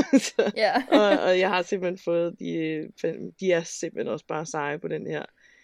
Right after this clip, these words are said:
Speaker 1: smerteklinik, og, og har lige været til en fysioterapeut, som også har blæst mig lidt bagover.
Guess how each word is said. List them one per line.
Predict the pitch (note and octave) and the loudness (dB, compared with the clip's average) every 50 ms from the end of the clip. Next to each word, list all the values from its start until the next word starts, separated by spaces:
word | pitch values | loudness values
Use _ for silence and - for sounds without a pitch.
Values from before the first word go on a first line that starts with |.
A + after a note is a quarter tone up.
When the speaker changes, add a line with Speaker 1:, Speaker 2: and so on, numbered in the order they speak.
| _ _ _ | _ _ _
Speaker 1:
smerteklinik, | - - F#3 E3 D#3 D#3 E3+ E3+ - F3 E3+ E3 D#3+ D#3+ - | -6 -2 0 0 0 0 -2 -4 -6 -6 -4 -4 -4 -4 -6
og, | - - D#3 D3 D3+ - - | -6 -4 -4 -6 -8 -10 -10
og | - - D#3 D#3+ | -10 -8 -8 -6
har | D#3+ | -6
lige | D#3 E3 E3+ | -6 -4 -2
været | D#3+ D3+ D3+ D#3 | -2 -2 -4 -4
til | - E3 | -6 -8
en | E3 E3 | -8 -8
fysioterapeut, | - E3+ D#3+ D#3 - - E3 D#3+ - - E3 - - | -10 -12 -12 -12 -6 -4 -4 -4 -2 -4 -4 -4 -6
som | - - D#3 D3+ D#3 D3+ - _ _ _ _ _ _ _ _ _ _ _ _ _ _ | -6 -6 -6 -6 -8 -10 -14 _ _ _ _ _ _ _ _ _ _ _ _ _ _
også | - D#3 - - | -6 -6 -4 -4
har | E3 | -6
blæst | E3 - E3 D#3 D#3 D#3+ _ | -4 -2 -2 -2 -2 -4 _
mig | E3+ D#3+ | -4 -4
lidt | D3+ D#3+ D#3 D#3 | -2 -2 -4 -2
bagover. | - D#3 D3+ - - D#3 D3+ - - D#3 | -2 -2 -2 -2 -2 -2 -2 -2 -4 -6